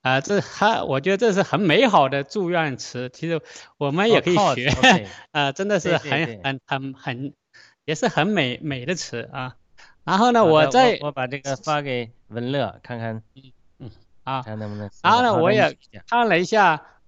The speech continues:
Speaker 1: 就是根据你说有个M V嘛，因为我原先听之前，当然我也理解到了，就是讲完，啊，他就是，呃，这 Jamie 他从自己，可能他有这种感受，或者他邻里也这个感受，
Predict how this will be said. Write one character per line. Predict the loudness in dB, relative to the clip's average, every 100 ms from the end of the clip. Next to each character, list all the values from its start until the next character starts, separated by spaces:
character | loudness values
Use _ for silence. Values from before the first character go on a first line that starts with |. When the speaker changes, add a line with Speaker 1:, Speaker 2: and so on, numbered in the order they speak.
| _
Speaker 1:
就 | -4
是 | -2
根 | 0 0
据 | 2
你 | 0
说 | 2 2
有 | 2
个 | 0
M | -2 -2 -2
V | -2 0
嘛， | 2 0
因 | 2
为 |
我 | 4 4
原 | 4 2
先 | 2 0
听 | -2 0 0 0 -8 -12
之 | -10 -2
前， | 0 -2 0
当 | 2 4
然 | 4
我 | 4 4
也 | 4
理 | 2 -2 2
解 | 2
到 | 4 4
了， | 2 -2
就 | -4
是 | -6
讲 | -4 -6 -6
完， | -6 -6
啊， | -6 -6 -8 -10 -16 _ -20 -20 _ _
他 | 0
就 | 4 4
是， | 4 0 -2 -8 -20 _ _ _ -6
呃， | -2 -2
这 | -2 -6
Jamie | 0 2 4 4 2
他 | 2 2 2 2
从 | -4 -6 -4 -6 -10 _ -20 -20 -8 2
自 | 2
己， | 2 -4 -8 -10 -10
可 | 2 4
能 | 4
他 | 4 4
有 |
这 | 4
种 | 4 0
感 | 0 -2 -2
受， | -4 -2 -4
或 | -2 0
者 | 2
他 | 2
邻 | 2 0 -2 -2
里 |
也 | -2 -2
这 | -2
个 | -6
感 | -6 -8 -10
受， | -8 -8 -8